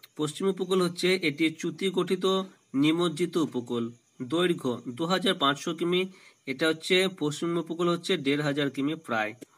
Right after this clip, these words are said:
বিস্তার, ভূমিভাগ বেশ চওড়া, গড় বিস্তার এক হাজার, একশো কিমি। ভূমিভাগ সংকীর্ণ, চওড়ায় দশ থেকে আশি কিমি। বালিয়াড়ি,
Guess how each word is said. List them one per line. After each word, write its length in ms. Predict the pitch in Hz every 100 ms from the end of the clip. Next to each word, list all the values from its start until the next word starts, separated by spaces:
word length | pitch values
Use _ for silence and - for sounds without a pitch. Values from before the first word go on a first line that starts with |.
| - _
বিস্তার, 580 | 131 151 165 - 127 107 - _ - _ _ 131
ভূমিভাগ 600 | 120 143 165 185 196 202
বেশ 300 | 139 147 147
চওড়া, 520 | - 143 151 165 180 175 135 120
গড় 280 | 135 156
বিস্তার 480 | 139 139 - - 170 170
এক 240 | 135 127 -
হাজার, 360 | 139 139 156 160 - 123
একশো 380 | 139 139 - 170
কিমি। 320 | 139 117 110 - _ - - _ _ 127
ভূমিভাগ 500 | 131 147 160 185 175
সংকীর্ণ, 680 | 139 139 139 160 170 185
চওড়ায় 460 | 185 156 139 139 143
দশ 280 | 131 131 139
থেকে 260 | 165 151
আশি 300 | 151 123 139
কিমি। 300 | 120 120 113 113 _ _
বালিয়াড়ি, 640 | - 127 147 151 143 117